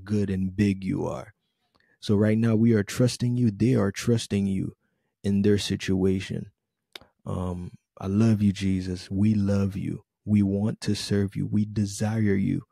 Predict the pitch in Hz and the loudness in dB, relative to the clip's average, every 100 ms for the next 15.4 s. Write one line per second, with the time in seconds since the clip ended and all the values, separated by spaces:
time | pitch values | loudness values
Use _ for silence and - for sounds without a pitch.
0 | _ _ _ _ - 131 143 113 107 98 | _ _ _ _ -2 0 2 2 0 0
1 | 90 71 - - _ _ _ - - 98 | -2 -6 -8 -16 _ _ _ -12 -4 -4
2 | - 101 98 - 104 95 78 76 95 - | -2 -2 -2 -2 -4 -4 -4 -6 -8 -6
3 | 98 - - - 127 120 104 - 101 95 | -8 -6 -8 -4 0 0 0 -2 -6 -6
4 | 101 98 120 123 - - - _ _ _ | -6 -4 -2 -4 -8 -10 -12 _ _ _
5 | - 95 - 98 98 - - 120 120 101 | -6 -6 -6 -6 -6 -8 -2 2 2 2
6 | 95 95 101 - - - - 92 78 107 | 2 2 0 -2 -10 -10 -6 -4 0 0
7 | 101 95 - - 110 101 98 95 - 92 | 0 0 -4 -2 0 0 -2 -4 -6 -4
8 | 104 107 - - 104 104 104 104 107 104 | -2 -2 -6 -6 -4 -2 -2 -2 -4 -6
9 | - - - 107 101 98 - _ _ _ | -8 -10 -6 -4 -4 -6 -8 _ _ _
10 | - - 101 95 104 101 98 98 101 110 | -20 -8 -4 -2 -2 -2 -2 -2 0 -2
11 | - 110 104 95 101 113 120 117 123 113 | 0 0 0 0 0 0 2 2 0 0
12 | 123 127 120 127 113 107 107 107 98 95 | -2 2 2 2 2 2 2 0 0 -2
13 | - 104 104 98 92 - - 104 104 113 | -4 -2 0 0 -2 -8 -6 -4 -4 -4
14 | 110 113 107 117 120 110 95 101 107 - | -2 0 0 0 0 -2 -2 -2 -4 -4
15 | 95 80 - | -4 -4 -8